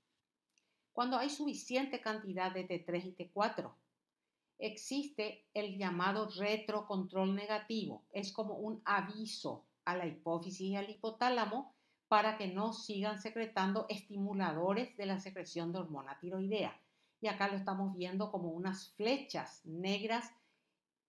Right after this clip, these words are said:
que van a la hipófisis y al hipotálamo y tienen un signo menos. Esto se llama retrocontrol o retroalimentación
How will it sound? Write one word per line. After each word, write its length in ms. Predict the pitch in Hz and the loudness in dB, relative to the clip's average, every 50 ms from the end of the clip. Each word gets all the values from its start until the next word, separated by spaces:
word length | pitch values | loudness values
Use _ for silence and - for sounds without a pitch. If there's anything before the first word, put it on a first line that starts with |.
| _ _ _ | _ _ _
que 200 | - 214 208 185 | 0 0 2 2
van 280 | 185 190 202 220 220 220 | 4 2 2 2 0 0
a 100 | - 175 | 0 0
la 140 | 165 160 156 | 2 2 0
hipófisis 540 | 147 151 - - 220 240 - - - - 226 | -2 -4 -2 0 0 0 0 -4 -10 -10 -6
y 120 | 220 220 | -4 -2
al 160 | 220 220 220 | -2 -2 -2
hipotálamo 720 | 226 220 240 226 226 - 196 196 196 208 214 214 240 247 - | -2 -4 -4 -4 0 2 4 4 4 4 2 0 -2 -4 -6
y 120 | - 208 196 | -10 -14 -10
tienen 360 | - 208 202 208 208 214 208 - | -6 -6 -4 -4 -6 -8 -8 -8
un 120 | 208 196 | -6 -6
signo 560 | 190 - - 196 190 190 196 196 202 - - - | -6 -2 -2 -2 -2 -2 -2 -6 -6 -6 -10 -12
menos. 760 | 143 151 151 160 170 160 139 123 123 123 123 - - - - _ _ _ _ _ _ _ _ _ _ _ _ _ _ _ _ _ _ - | -12 -8 -6 -4 -4 -4 -6 -8 -10 -16 -18 -20 -20 -20 -20 _ _ _ _ _ _ _ _ _ _ _ _ _ _ _ _ _ _ -2
Esto 400 | - 220 233 220 - - 233 214 | 0 0 0 0 -4 -6 -6 -6
se 220 | 214 - 190 175 | -4 -6 -6 -4
llama 420 | 160 175 180 185 196 208 214 208 - 170 160 170 | -4 -2 -2 0 0 0 -2 -2 -6 -8 -4 0
retrocontrol 1800 | 190 196 202 196 196 208 214 220 - - - _ _ _ _ _ _ _ _ _ _ - 220 202 190 170 165 - - 202 208 220 240 220 - - | 0 0 0 0 -4 -4 -4 -4 -4 -6 -10 _ _ _ _ _ _ _ _ _ _ -2 0 0 0 0 -2 -2 2 4 4 4 4 2 -2 -2
o 160 | - 202 180 160 | 0 0 0 0
retroalimentación 1600 | 147 156 175 190 202 196 - - 208 220 - - 202 196 185 175 170 175 175 175 175 180 170 170 - - 185 185 202 214 196 | 0 2 2 2 2 2 -2 -4 -4 -4 -4 -2 -2 0 0 0 0 -2 -2 -2 -4 -4 -6 -6 -6 -2 -2 0 0 -2 -4